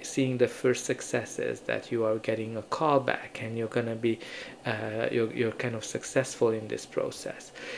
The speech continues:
If you are having your own business, uh, then you can say, "Okay, this business gonna work out." You see the first successes, you're getting your first orders, clients, whatever you are working on.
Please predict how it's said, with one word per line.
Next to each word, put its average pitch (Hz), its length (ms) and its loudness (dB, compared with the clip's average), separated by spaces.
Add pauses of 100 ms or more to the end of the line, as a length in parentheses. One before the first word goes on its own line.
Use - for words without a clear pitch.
(180)
If 123 260 2
you 117 240 2
are 110 240 0
having 120 320 0
your 113 160 4
own 113 220 2
business, 123 640 0 (320)
uh, 127 260 8
then 127 260 8
you 127 120 4
can 131 180 2
say, 139 160 6
"Okay, 151 380 6
this 151 280 2
business 160 440 -2
gonna 151 200 2
work 147 320 4
out." 147 360 0 (320)
You 123 100 4
see 135 280 4
the 123 160 6
first - 520 0
successes, 135 600 2
you're 110 100 4
getting 117 300 2
your 107 100 0
first - 400 0
orders, 123 420 4
clients, 120 560 -4
whatever 113 360 -2
you 113 260 -2
are 110 160 0
working 113 500 -2
on. - 280 -6